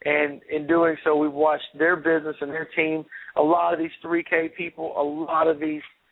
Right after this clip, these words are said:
uh, new pin earners are from their organization. They are on fire.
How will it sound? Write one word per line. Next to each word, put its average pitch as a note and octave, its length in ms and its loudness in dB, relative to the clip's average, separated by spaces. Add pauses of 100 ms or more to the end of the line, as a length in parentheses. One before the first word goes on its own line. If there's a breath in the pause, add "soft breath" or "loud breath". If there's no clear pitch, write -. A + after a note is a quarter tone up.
(380 soft breath)
uh, D3 320 2
new D#3+ 220 -6
pin E3 300 -4
earners D#3+ 360 0
are C#3+ 220 -8
from D#3+ 260 -2
their D#3 200 4
organization. C#3+ 680 -4
They D3 140 0
are D3+ 140 0
on C#3 220 -6 (200)
fire. D3 520 2